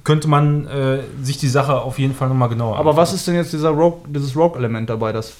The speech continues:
Speaker 2: hab ich noch nicht ganz verstanden. Also wenn ich jetzt, wir haben jetzt drei Runden gespielt, danach kam der Boss, danach konnte ich aufrüsten. Dann hab ich jetzt nicht mehr weitergespielt. <clears throat> Wenn ich jetzt was aufgerüstet hab und in der nächsten Runde sterbe, ist das Aufgerüstete weg? Oder?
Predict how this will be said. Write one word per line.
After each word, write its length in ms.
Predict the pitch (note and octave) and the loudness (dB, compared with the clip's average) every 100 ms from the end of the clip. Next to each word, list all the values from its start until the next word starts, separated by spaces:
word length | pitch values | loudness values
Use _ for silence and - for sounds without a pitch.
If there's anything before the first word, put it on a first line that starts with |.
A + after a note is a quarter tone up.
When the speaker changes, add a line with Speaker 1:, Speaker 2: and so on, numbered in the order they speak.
| - | -12
Speaker 2:
hab 140 | A2+ | -6
ich 80 | A#2+ | -4
noch 60 | A#2+ | -2
nicht 120 | A#2 | -2
ganz 120 | B2 | -4
verstanden. 400 | B2 A#2+ A#2+ A#2 - - | -4 -6 -4 -6 -8 -12
Also 180 | - C3+ | -2 2
wenn 100 | C3+ | 2
ich 100 | D3 | 2
jetzt, 260 | D#3+ D#3 D3+ | 0 0 0
wir 80 | C#3+ | 2
haben 100 | D#3 | 2
jetzt 260 | E3+ - | 2 0
drei 200 | - C#3+ | 0 4
Runden 240 | E3 D3+ C#3 | 4 4 2
gespielt, 300 | B2+ F#3+ F#3 | 0 0 0
danach 200 | D3+ C#3+ | 2 2
kam 120 | E3 | 2
der 80 | D#3 | 2
Boss, 220 | A#2+ A2 | 2 0
danach 260 | A2+ A#2 C3+ | 2 2 2
konnte 200 | D#3+ D3+ | 0 -2
ich 80 | D3+ | -4
aufrüsten. 760 | - C#3 - A#2+ A2+ - - - - - - | -2 -2 -2 -6 -6 -10 -20 -20 -20 -16 -4
Dann 120 | A#2 | 0
hab 80 | C3 | 2
ich 80 | |
jetzt 120 | C3+ B2 | 0 2
nicht 80 | |
mehr 120 | C3+ G#2+ | 2 2
weitergespielt. 500 | G#2 F#2 - F#2 - - | 0 -4 -8 -14 -6 -6
<clears throat> 140 | - - | -2 2
Wenn 100 | C3 | 2
ich 80 | D3 | 2
jetzt 280 | D#3 - - | 0 -2 -4
was 120 | C3 | 0
aufgerüstet 500 | B2 E3+ G3 G3+ G3+ | 4 4 4 0 4
hab 160 | G3+ G#3 | 4 4
und 60 | F#3 | 2
in 120 | E3 | 0
der 80 | D#3 | 2
nächsten 220 | D#3+ D#3+ | 0 0
Runde 180 | D#3+ D3+ | 0 2
sterbe, 280 | E3 E3 C3+ | 2 4 4
ist 160 | B2+ | 2
das 100 | C3 | -2
Aufgerüstete 560 | B2+ C3 C3+ C3 B2+ A2 | -2 0 0 0 -2 0
weg? 260 | D#3 - - _ - - | 0 -2 -18 _ -20 -14
Oder? 280 | G#2+ G#2+ | -6 -4